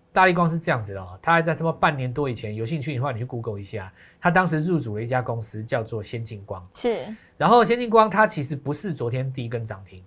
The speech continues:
Speaker 1: 如果你仔细去看哦，八月二十三号还是八月二十四号，我有点忘记了，它当时就拉出第一根。那这说明了一件事，什么事情？就是说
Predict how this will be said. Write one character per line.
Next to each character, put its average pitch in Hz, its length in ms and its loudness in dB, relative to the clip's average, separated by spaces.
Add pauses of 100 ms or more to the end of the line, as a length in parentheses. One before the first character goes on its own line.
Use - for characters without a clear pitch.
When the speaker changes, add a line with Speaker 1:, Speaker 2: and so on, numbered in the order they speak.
(100)
Speaker 1:
如 147 80 -4
果 185 100 2
你 208 80 0
仔 120 180 -6
细 139 140 -4
去 139 80 -6
看 131 260 -4
哦， 98 140 -10
八 143 180 6
月 151 120 0
二 143 80 -4
十 127 100 -4
三 117 240 -6
号 113 140 -6
还 104 80 -6
是 110 60 -6
八 120 200 -4
月 123 60 -4
二 123 40 -2
十 113 80 -6
四 113 200 -10
号， 113 80 -4
我 104 60 -4
有 110 60 -4
点 104 140 -8
忘 107 180 -8
记 95 220 -16
了， 92 100 -20
它 - 140 -4
当 147 220 -2
时 127 120 -10
就 120 120 -2
拉 120 160 -4
出 113 160 -8
第 110 160 -10
一 107 40 -10
根。 98 240 -10 (760)
那 226 160 10
这 233 200 4
说 247 200 8
明 196 120 0
了 139 60 0
一 139 60 -2
件 151 160 2
事， 117 180 -8
什 101 100 -10
么 104 80 -12
事 101 140 -12
情？ 107 80 -10
就 107 80 -8
是 117 60 -4
说 127 100 -8